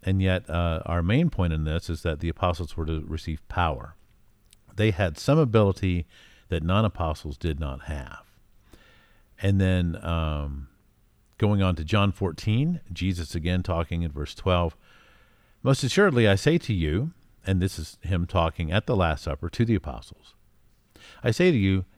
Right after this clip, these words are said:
"He who believes in me, the works that I do, he will do also, and greater works than these he will do, because I go to my Father."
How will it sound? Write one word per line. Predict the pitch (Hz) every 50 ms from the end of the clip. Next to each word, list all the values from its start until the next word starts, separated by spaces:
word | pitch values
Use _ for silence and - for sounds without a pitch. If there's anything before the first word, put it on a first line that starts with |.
| _
"He | - 160 185 185
who | 190 202 175
believes | 127 110 117 117 120 120 123 110 120
in | 120 120 113
me, | 101 92 87 82 80 80 85 95 117 - _ _ - - _ _ _ _ _ _
the | - 113
works | 104 107 143 165 175 156 - -
that | - 127 113 - - -
I | 104 110 131 151 175 175
do, | 127 95 90 87 85 85 82 82
he | 85 80 - - 156 170 156
will | 123 107 104 95 95 - _ _ - 92
do | 90 95 92 92 92 92 - _ _ -
also, | - 104 110 120 139 151 - - - - - - - - - _ _ _ _ _ - _ _ _
and | - 101 98 95 95
greater | 90 - 92 98 104 120 123 139 151 147
works | 113 85 85 78 76 - - -
than | - 95 95 98 98 95 90
these | 98 165 190 214 214 165 107 95 95 - -
he | - 101 92
will | 82 80 87 85
do, | 82 - 85 87 101 113
because | - - 107 104 - - 101 98 95 95 - _ _ -
I | 101 113 135 147 151
go | 123 107 101 95 95 92 92 87 - _ - - - - -
to | - - 107 95
my | 90 85 82 82 82
Father." | - - - - 80 73 71 - - -